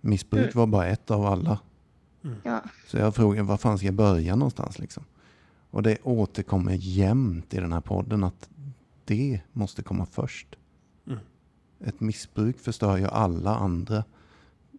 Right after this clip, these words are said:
Speaker 1: problem så de blir ännu värre liksom.
Speaker 3: Mm.
Speaker 2: Mm.
Speaker 1: Och det, det är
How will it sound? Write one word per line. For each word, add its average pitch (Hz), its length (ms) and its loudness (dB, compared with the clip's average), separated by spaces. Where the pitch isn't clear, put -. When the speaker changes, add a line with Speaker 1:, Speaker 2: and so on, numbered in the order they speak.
Speaker 1:
problem 95 520 2
så - 100 -6
de 95 140 2
blir 92 120 2
ännu 95 280 2
värre - 360 -4
liksom. - 320 -14
Speaker 3:
Mm. 139 120 -10
Speaker 2:
Mm. 233 300 2
Speaker 1:
Och 98 180 -4
det, 104 280 2
det 110 320 2
är 127 160 0